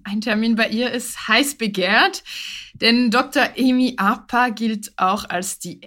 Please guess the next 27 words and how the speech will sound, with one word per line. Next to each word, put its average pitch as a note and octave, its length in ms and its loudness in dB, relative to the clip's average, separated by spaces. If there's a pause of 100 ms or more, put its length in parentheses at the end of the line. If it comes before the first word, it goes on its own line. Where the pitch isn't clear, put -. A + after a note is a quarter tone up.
(120)
Ärztin G3 720 2
mit E3+ 220 -4
den G3 300 -2
Zauberhändeln. D#3 1400 -4 (200)
Stars A#3 520 4
wie F#3+ 80 2
Sylvie G3+ 500 0
Mais G#3+ 540 0
sind G#3 260 4
Stammkundinnen G3 1000 2
bei F3 140 -6
ihr. - 300 -10 (680)
Sie A#3+ 60 6
hat A3+ 160 2
etwas C4 320 4
geschafft, B3+ 640 0
was F#3 320 -6
nicht F#3+ 460 0
viele G#3 320 0
Ärztinnen A3 920 0
und E3+ 340 -8
Ärzte G3 460 -2
schaffen, A#3+ 600 0 (200)
zur - 420 -6
eigenen G#3+ 600 4
Marke F3+ 480 -2
werden. F#2 420 -10